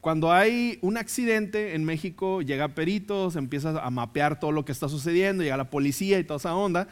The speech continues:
Entonces hacen el peritaje y me dijeron, "Hey, no te preocupes, eh, estás muy lastimado, tú te vas a ir al hospital". Dije, "Ok, ¿y qué es lo demás?". "Bueno, después ve a la delegación y ahí te van a decir qué onda". Bueno, a la otra persona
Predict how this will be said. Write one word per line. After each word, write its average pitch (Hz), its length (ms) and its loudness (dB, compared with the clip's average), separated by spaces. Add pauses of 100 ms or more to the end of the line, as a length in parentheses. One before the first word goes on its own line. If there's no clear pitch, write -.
(360)
Entonces 220 580 -2 (180)
hacen 175 300 4
el 214 60 -2
peritaje 214 720 0
y 151 80 0
me 156 100 2
dijeron, 165 400 0
"Hey, 190 180 0
no 165 140 -2
te 208 80 -4
preocupes, 196 640 -6 (240)
eh, 139 160 -2
estás 147 260 -4
muy 180 140 0
lastimado, 156 720 -2
tú 147 100 -4
te 160 100 -6
vas 151 200 -2
a 165 40 -2
ir - 40 0
al 143 80 -2
hospital". 113 480 -6 (420)
Dije, 151 300 -4
"Ok, 170 260 -2
¿y 151 320 0
qué 190 200 -2
es 208 60 0
lo 214 120 -2
demás?". 170 280 0
"Bueno, 175 240 -2
después 170 400 -2
ve 190 80 0
a 185 40 2
la 190 120 2
delegación 170 440 0
y 160 40 -2
ahí 151 60 -4
te 160 80 -6
van 160 160 -4
a 135 40 -4
decir 120 220 -4
qué 151 120 -4
onda". 131 240 -2
Bueno, 123 260 -4 (840)
a 123 60 -2
la 113 160 -2
otra 226 260 2
persona 180 540 2